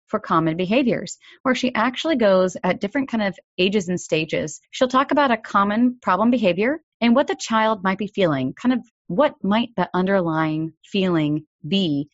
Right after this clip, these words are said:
that's driving that behavior. And then she also gives you some detailed explanations for what might be going on and suggests some relationship safe tools to kind of address those. So that book might be a help for you. If you find that decoding problem behaviors is just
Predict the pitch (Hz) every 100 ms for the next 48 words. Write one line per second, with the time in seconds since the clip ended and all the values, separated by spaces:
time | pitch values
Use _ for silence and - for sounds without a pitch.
0 | _ 185 - 180 175 190 190 180 170 180
1 | 190 247 294 - _ 233 226 240 247 214
2 | 240 277 269 196 190 180 190 - 185 165
3 | 165 - 180 180 196 175 - 160 151 190
4 | - 277 277 226 220 226 233 226 220 220
5 | 220 226 226 - 226 247 277 180 190 208
6 | - 196 175 170 185 175 175 190 - 226
7 | 208 - 170 165 _ _ - - 180 170
8 | - _ - - 320 156 160 - - 180
9 | - 175 165 156 - - 139 - - -
10 | - 240 294 339 349 247 240 220 180 180
11 | - 170 151 240 247 240 220 175 170 -
12 | 180 175 170 165 160 151 160 160 156 156
13 | 143 147